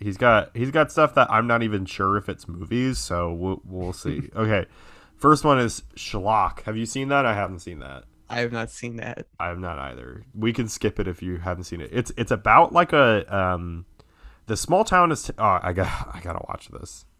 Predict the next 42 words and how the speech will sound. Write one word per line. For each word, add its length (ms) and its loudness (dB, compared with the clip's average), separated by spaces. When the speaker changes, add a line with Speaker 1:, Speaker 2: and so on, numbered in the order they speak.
Speaker 1:
Oh, 180 -2
fuck. 440 -16
The 100 -2
small 280 6
town 280 6
is 100 0
terrorized 400 6
by 120 4
a 40 0
guy 140 0
named 180 -2
the, 200 -2
the 160 -4
Banana 420 0
Killer, 380 -8
uh, 220 4
which 220 -2
turns 240 4
out 120 4
to 40 -4
be 100 6
a 40 4
missing 340 2
link 240 0
between 340 -4
man 280 0
and 160 -2
ape. 340 -2
Speaker 2:
Well, 380 -2
I 140 -6
mean, 720 -4
just 280 -6
based 260 -8
on 80 -6
that 160 -6
title, 520 -10
we 120 -8
have 200 -4
to 80 -8
go 140 -2
with 160 -10
bananas. 760 -8